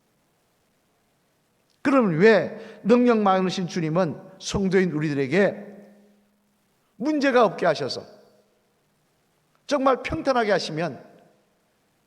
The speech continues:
우리도 좋고 전도하기도 좋고 예수님도 보기 기쁘실 텐데 왜 그렇게 안 하시는 것일까요? 왜 내가 예수님을 옆에 모시고 사는데 나에게 문제가 있는 것일까요?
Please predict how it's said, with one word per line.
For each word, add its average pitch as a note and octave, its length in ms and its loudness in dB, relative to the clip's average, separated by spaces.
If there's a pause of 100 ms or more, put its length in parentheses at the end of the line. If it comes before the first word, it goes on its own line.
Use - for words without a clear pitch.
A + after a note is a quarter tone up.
(140)
우리도 A#3+ 320 0
좋고 - 640 -10 (160)
전도하기도 A3 600 -2
좋고 - 400 -12 (720)
예수님도 C#4 480 -2
보기 G#3+ 220 -2
기쁘실 F3 440 -10
텐데 A#2 580 -8 (600)
왜 C4+ 200 0
그렇게 A3+ 300 -10
안 E3 80 -8
하시는 C3 260 -14
것일까요? - 300 -20 (1800)
왜 D4 220 6
내가 B3 300 4
예수님을 G#3 480 0
옆에 F#3+ 240 -2
모시고 D#3 340 -4
사는데 D3+ 1000 -4
나에게 D3 320 0
문제가 F3+ 360 -2
있는 F3 180 -2
것일까요? - 340 -12